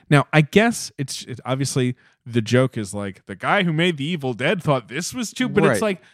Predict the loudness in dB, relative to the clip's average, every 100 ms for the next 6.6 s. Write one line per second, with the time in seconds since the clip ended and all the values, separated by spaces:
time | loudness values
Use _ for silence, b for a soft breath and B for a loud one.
0 | b -2 -2 -2 -4 -8 -6 -4 -2 0
1 | -2 0 0 0 -2 0 2 2 0 -2
2 | -4 -2 -4 -8 -14 -12 -12 -10 -10 -8
3 | -6 -4 -4 b b b -8 -2 -2 0
4 | -2 0 0 0 0 2 4 4 2 2
5 | 0 -2 -4 0 0 2 4 2 0 -2
6 | 0 0 0 -4 -6